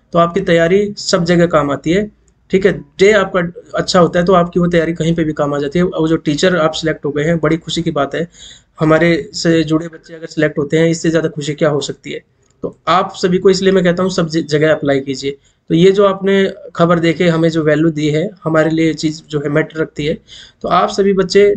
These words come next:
discourage अगर आपको कोई करता है, आप सब जगह apply कीजिए। job जो लगेगी आपकी मर्जी है, जो करनी है वो आपकी मर्जी है। अगर जिस दिन किसी ने आपको discourage कर दिया है,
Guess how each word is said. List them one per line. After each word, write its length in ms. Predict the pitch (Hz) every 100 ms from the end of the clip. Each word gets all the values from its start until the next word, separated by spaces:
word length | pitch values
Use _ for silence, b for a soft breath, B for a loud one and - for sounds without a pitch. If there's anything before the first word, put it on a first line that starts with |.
| 156
discourage 440 | 190 196 226 254
अगर 240 | 226 214 202
आपको 220 | 196 190
कोई 160 | 180 170
करता 300 | 147 139 147
है, 240 | 143 139 _ _ 170
आप 120 | 170
सब 300 | - - 208
जगह 260 | 226 196
apply 260 | 190 165 156
कीजिए। 420 | 151 143 185 226 - _ _ -
job 260 | 185 240
जो 140 | 196 202
लगेगी 400 | 185 180 175 190 170 160
आपकी 240 | 160 165
मर्जी 280 | 151 139 196
है, 60 |
जो 180 | 185 180
करनी 280 | 170 147 151
है 60 | 147
वो 120 | 135
आपकी 200 | 131 143
मर्जी 280 | 151 151 185
है। 100 | 180 B B 175
अगर 180 | 214
जिस 160 | 202 214
दिन 200 | 208 214
किसी 200 | 208 208
ने 60 | 202
आपको 240 | 190 190
discourage 400 | 170 170 180 185
कर 160 | 165 143
दिया 180 | 147
है, 200 | 156 196